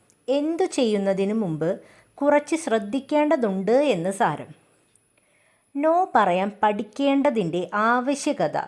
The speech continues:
ഇവിടെ ധാരാളമുണ്ട്. No എന്നാൽ സ്വയം ഏർപ്പെടുത്തിയതോ അല്ലെങ്കിൽ സാഹചര്യപരമായതോ ആയ ബൗണ്ടറിയെ സൂചിപ്പിക്കുന്നു.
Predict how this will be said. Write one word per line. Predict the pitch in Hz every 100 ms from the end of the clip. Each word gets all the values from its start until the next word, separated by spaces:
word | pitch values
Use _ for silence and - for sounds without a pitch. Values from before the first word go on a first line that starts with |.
| -
ഇവിടെ | 202 196 208 185
ധാരാളമുണ്ട്. | 214 226 262 208 151 175 185 135 139 - _ _ _ -
No | 269 311 339
എന്നാൽ | 202 170 160 180 -
സ്വയം | - 233 233 247 277 - 220
ഏർപ്പെടുത്തിയതോ | 233 269 294 247 220 - 170 151 156 180 - _ 190
അല്ലെങ്കിൽ | 180 180 170 233 -
സാഹചര്യപരമായതോ | - 247 254 254 269 269 294 302 311 247 240 247 196 190 233 247 170 160 185 -
ആയ | 208 214 247
ബൗണ്ടറിയെ | 220 247 277 247 196 156 151 254
സൂചിപ്പിക്കുന്നു. | - 311 254 240 190 156 -